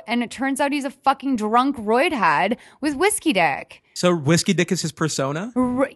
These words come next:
Speaker 1: yes.
Speaker 2: Uh, you know, that's fine. I
Speaker 1: He's
Speaker 2: say
Speaker 1: a
Speaker 2: that's
Speaker 1: drunk.
Speaker 2: fair enough. But I, that's the effect. The cause, I think, is a bigger problem. So let,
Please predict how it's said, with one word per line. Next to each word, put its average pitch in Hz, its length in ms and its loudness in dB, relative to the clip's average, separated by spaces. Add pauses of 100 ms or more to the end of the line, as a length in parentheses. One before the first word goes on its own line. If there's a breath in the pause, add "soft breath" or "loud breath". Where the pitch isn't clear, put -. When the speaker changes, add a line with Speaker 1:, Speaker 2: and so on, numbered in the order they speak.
Speaker 1:
yes. 370 760 0 (480)
Speaker 2:
Uh, 220 40 0
you 220 140 0
know, 214 260 2
that's 202 260 -4
fine. 180 380 -6
I 185 60 -4
Speaker 1:
He's 202 100 -4
Speaker 2:
say 277 160 -4
Speaker 1:
a 415 40 -4
Speaker 2:
that's 440 320 -2
Speaker 1:
drunk. - 260 -10 (240)
Speaker 2:
fair 233 220 -4
enough. 226 320 -6
But 185 120 -8
I, 190 140 -2 (100)
that's 220 300 -2
the 277 120 -2
effect. 202 500 -6
The 185 80 -8
cause, 160 420 -4
I 180 80 -6
think, 180 160 -8
is 151 100 -10
a 151 60 -12
bigger 156 220 -12
problem. 123 500 -12
So 156 400 -8 (840)
let, 185 360 -4